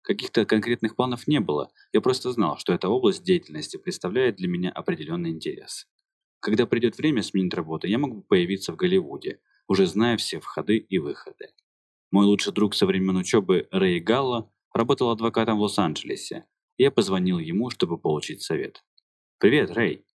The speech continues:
Ты знаешь кого-нибудь из индустрии развлечений, с кем можно было бы посоветоваться насчет работы?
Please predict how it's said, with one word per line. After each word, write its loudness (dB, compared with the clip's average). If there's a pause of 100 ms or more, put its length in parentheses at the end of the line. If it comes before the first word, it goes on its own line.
(140)
Ты 4
знаешь 2
кого-нибудь 2
из 0
индустрии 4
развлечений, 0
с -10
кем 2
можно 0
было 2
бы 0
посоветоваться -2
насчет -4
работы? -2